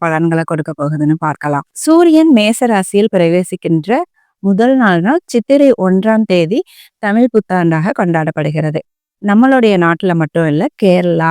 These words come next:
மேற்கு வங்காளம், ஒடிசா, இந்த மாநிலங்கள்லயும் அவங்களோட புத்தாண்டை இந்த நாள்ல தான் கொண்டாடுறாங்க. இந்த தமிழ் புத்தாண்டு சித்திரை ஒன்றாம் தேதி சூரியன் சரியாக கிழக்கு பகுதியில் உதிக்கும். தமிழ் வருடங்கள்ல இந்த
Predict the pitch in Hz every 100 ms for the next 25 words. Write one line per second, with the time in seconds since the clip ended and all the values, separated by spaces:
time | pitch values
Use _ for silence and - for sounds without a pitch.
0 | 165 170 170 - 170 160 156 160 170 165
1 | 165 175 - 160 160 _ 254 277 349 277
2 | 196 190 185 165 160 160 160 240 415 190
3 | 196 254 262 185 190 185 170 175 160 175
4 | 466 - 202 196 160 160 160 160 214 175
5 | 165 165 160 170 165 170 _ 254 269 311
6 | 349 220 208 254 262 214 - 190 190 240
7 | - 220 - 240 240 220 185 180 185 214
8 | 208 185 175 156 247 359 - 247 247 208
9 | 247 277 - 202 214 302 285 202 202 302
10 | _ 247 262 285 294 202 170 160 170 277
11 | - 170 156 - 160 _ _ _ _ 254
12 | 254 339 339 240 214 233 220 196 214 254
13 | 208 220 220